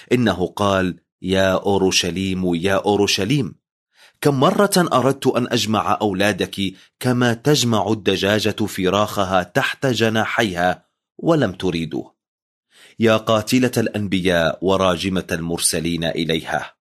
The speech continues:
والكتاب المقدس يخبرنا أنه بكى. لذا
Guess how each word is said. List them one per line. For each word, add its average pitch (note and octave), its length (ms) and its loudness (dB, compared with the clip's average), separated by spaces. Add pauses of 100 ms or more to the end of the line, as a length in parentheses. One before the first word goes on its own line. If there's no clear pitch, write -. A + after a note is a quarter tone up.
(680)
والكتاب C#3+ 460 0
المقدس F2+ 680 -2
يخبرنا F2 720 -2 (280)
أنه F2+ 320 -2
بكى. G2 320 -4 (1120)
لذا F#3 440 2